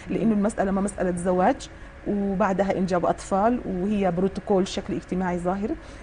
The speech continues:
Speaker 1: لا، هي يعني فعلًا، آه، مسؤولية مهم جدًا إنه الواحد يدرك أبعادها وخطورتها، وفي نفس الوقت جمال letter اون لما الانسان اللي قدام يكتشف انه اولاده اصبحوا يمثلوا،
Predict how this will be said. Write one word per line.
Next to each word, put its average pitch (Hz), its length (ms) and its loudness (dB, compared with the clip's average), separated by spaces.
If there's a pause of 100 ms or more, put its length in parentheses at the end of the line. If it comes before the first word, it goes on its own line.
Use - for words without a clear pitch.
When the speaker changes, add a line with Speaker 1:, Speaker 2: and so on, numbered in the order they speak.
(120)
Speaker 1:
لا، - 160 0
هي 214 280 4 (260)
يعني 180 260 2
فعلًا، 226 480 4 (120)
آه، 180 120 0
مسؤولية 190 600 0 (1300)
مهم 214 220 6
جدًا 175 420 0
إنه 190 140 4
الواحد 185 300 0
يدرك 196 340 2
أبعادها 175 480 2 (140)
وخطورتها، 185 640 0 (300)
وفي 220 160 0
نفس 254 220 2
الوقت 247 280 4 (1300)
جمال 226 480 8
letter 254 320 4
اون 220 180 4
لما 196 200 2
الانسان 226 400 0
اللي 214 120 2
قدام 190 340 2
يكتشف - 460 -2
انه 247 280 4
اولاده 208 640 2
اصبحوا 208 360 -4
يمثلوا، 196 540 -2